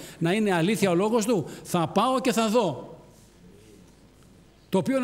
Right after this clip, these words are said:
ακούσαμε, λέει, το οποίο είδαμε με τους οφθαλμούς μας, το οποίο θεωρήσαμε, οι χείλες μας εψηλάφισαν, λέει ο Ιωάννης, περί του λόγου της ζωής. Και η ζωή εφανερώθη και είδομεν και μαρτυρούμε τη ζωή που ήταν παρά το Πατρί.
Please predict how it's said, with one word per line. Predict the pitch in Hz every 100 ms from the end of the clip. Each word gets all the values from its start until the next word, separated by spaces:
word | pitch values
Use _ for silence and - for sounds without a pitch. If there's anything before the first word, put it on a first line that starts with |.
| 226
ακούσαμε, | 226 277 226 208 190
λέει, | 185
το | 175
οποίο | 180 254 262 220 233
είδαμε | 262 277 285
με | 262
τους | -
οφθαλμούς | 226 220 220 262 302
μας, | 214 170
το | 202
οποίο | 175 254 214
θεωρήσαμε, | 220 214 240 294 202 175 151 - - -
οι | 196
χείλες | 151 254 269 240
μας | 247 226
εψηλάφισαν, | 175 233 240 285 208 220
λέει | 202
ο | 202
Ιωάννης, | 190 180 160 139 110 - - -
περί | - 208 185
του | 196
λόγου | 185 240 247
της | 247 233
ζωής. | 175 226 285 208 - - - - - - - - - - - -
Και | 208
η | 185
ζωή | 170 247
εφανερώθη | 254 196 226 214 226 247 190 175
και | 214
είδομεν | 208 233 214 185
και | 175
μαρτυρούμε | 185 185 185 233 226
τη | 190
ζωή | 175 160 220 214
που | 220
ήταν | 226 214
παρά | 190 175
το | 160
Πατρί. | 165 160 233 277